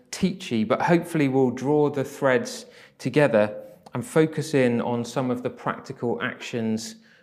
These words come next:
for us in our context. So what are my big takeaways from the book of Amos?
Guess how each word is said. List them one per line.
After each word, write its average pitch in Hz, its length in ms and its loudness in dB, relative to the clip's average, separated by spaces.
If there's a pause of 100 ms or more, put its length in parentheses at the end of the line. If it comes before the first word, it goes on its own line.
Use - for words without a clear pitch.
for - 220 -8
us - 480 -4 (460)
in 120 260 -4
our 120 380 2
context. - 960 -6 (1200)
So - 180 2
what 180 300 6
are 156 40 2
my 156 360 2
big 139 420 0
takeaways 104 840 -2 (340)
from 117 400 0
the 113 60 0
book 113 480 -2 (340)
of 110 340 0
Amos? 131 680 0